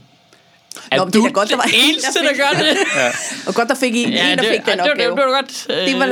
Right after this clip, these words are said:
Speaker 1: øh,
Speaker 2: heldigt.
Speaker 1: hold nu kæft. Altså, hvor
Speaker 2: Og så blev det ham, der bare er kendt for at være
Speaker 1: Jamen, det, det tror jeg, han
Speaker 2: spritstiv
Speaker 1: mente.
Speaker 2: på
Speaker 1: Det
Speaker 2: T V.
Speaker 1: tror jeg, han seriøst mente. Han mente, "Jamen, det er ligesom mig, der sidder og tænker, øh, på den lange bane."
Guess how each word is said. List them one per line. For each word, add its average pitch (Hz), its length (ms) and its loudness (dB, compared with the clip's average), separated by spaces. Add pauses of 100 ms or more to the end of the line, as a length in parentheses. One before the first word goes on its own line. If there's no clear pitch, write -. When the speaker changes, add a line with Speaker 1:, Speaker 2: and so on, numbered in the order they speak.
Speaker 1:
øh, - 60 -2
Speaker 2:
heldigt. 208 220 0
Speaker 1:
hold 240 260 0
nu 226 160 -4
kæft. 233 380 -6 (480)
Altså, 175 400 -2 (500)
hvor 185 100 -2
Speaker 2:
Og 208 80 -4
så 254 80 2
blev 247 180 0
det 233 80 0
ham, 226 200 0
der 247 80 -2
bare 214 140 -2
er 208 40 -4
kendt 226 320 -6
for 240 80 -2
at 208 100 0
være 240 80 0
Speaker 1:
Jamen, 240 180 0
det, 294 80 -2
det 285 100 -2
tror 302 120 0
jeg, 277 80 0
han 247 80 0
Speaker 2:
spritstiv 262 220 2
Speaker 1:
mente. 233 100 -4
Speaker 2:
på 254 60 -2
Speaker 1:
Det 220 220 0
Speaker 2:
T - 20 -2
V. 214 80 -2
Speaker 1:
tror 254 100 2
jeg, 269 180 0
han 202 300 -4 (180)
seriøst 247 560 -2
mente. 233 320 -2
Han 254 160 0
mente, 269 220 -2
"Jamen, 208 180 -6
det 240 60 -4
er 226 40 -4
ligesom 233 260 -6
mig, 185 180 -2
der 202 80 -4
sidder 240 240 -8
og 196 60 -8
tænker, 196 360 -6 (140)
øh, 123 360 -6 (300)
på - 60 -4
den 151 80 -2
lange 247 200 -2
bane." 220 260 -4